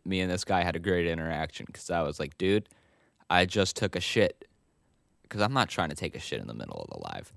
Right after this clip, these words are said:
I, I usually get up and just get that, get that shit out of me, you know? And that's another thing, by the way. If you got, like, poop to get out of you,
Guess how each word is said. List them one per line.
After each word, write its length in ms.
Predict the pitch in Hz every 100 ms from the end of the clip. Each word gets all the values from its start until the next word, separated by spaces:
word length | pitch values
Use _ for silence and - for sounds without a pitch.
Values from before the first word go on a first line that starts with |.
| _ _ _ _ _ _ _ _ _ _ _
I, 200 | 92 98 -
I 20 |
usually 380 | 110 104 92 90
get 200 | 82 71
up 200 | 71 -
and 120 | 64
just 280 | 73 - -
get 180 | 87 -
that, 200 | 85 82 _
get 180 | 95 87
that 200 | 85 -
shit 300 | - - -
out 180 | 65 64
of 80 | -
me, 200 | 101 101
you 120 | 78
know? 200 | 82 85 - -
And 140 | 160
that's 180 | 170 -
another 240 | 127 107 104
thing, 200 | 92 90
by 140 | 78
the 100 | 76
way. 160 | 78 - _ _
If 180 | - 85
you 120 | 110
got, 220 | 160 220 -
like, 220 | 90 -
poop 320 | 98 113 -
to 100 | 139
get 160 | 131 127
out 160 | 131
of 60 | 131
you, 140 | 135